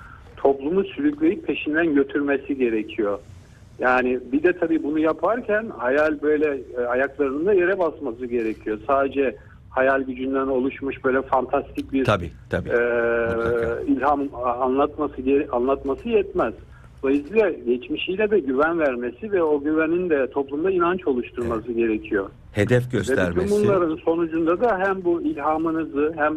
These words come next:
Speaker 1: e, hayallerinizi, motivasyonunuzu topluma, e, demin de söylediğiniz o duygusal bağ diliyle anlatmak gerekiyor ki toplum peşinizden koşsun, sizi desteklesin.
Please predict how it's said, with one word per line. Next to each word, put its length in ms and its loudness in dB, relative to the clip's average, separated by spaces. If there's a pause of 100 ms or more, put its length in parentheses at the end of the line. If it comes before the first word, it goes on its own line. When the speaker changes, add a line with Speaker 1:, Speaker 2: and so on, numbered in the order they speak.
(260)
Speaker 1:
e, 440 2 (460)
hayallerinizi, 1040 0
motivasyonunuzu 1300 -2 (520)
topluma, 680 0
e, 60 0 (340)
demin 260 -2
de 100 4
söylediğiniz 580 0
o 140 0
duygusal 720 0
bağ 360 2
diliyle 640 -2
anlatmak 640 -4
gerekiyor 460 -2
ki 80 -10
toplum 380 0
peşinizden 680 0 (540)
koşsun, 560 0
sizi 220 -6
desteklesin. 800 0